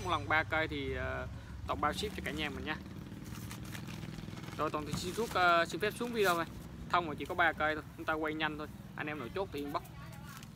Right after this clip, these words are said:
Các anh em nào chốt thì inbox toàn à. Về nuôi,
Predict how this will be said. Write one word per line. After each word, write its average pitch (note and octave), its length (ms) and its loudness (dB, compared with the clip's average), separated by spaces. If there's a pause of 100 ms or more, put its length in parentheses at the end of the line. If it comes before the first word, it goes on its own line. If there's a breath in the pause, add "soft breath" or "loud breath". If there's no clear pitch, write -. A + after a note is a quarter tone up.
Các E3 80 2
anh E3+ 60 4
em D3+ 140 0
nào B2+ 140 -6
chốt F#3+ 180 0
thì C3+ 60 -4
inbox C#3+ 280 -4
toàn C3 140 0
à. G#2+ 100 -10 (1500)
Về D#3 160 2
nuôi, E3 220 2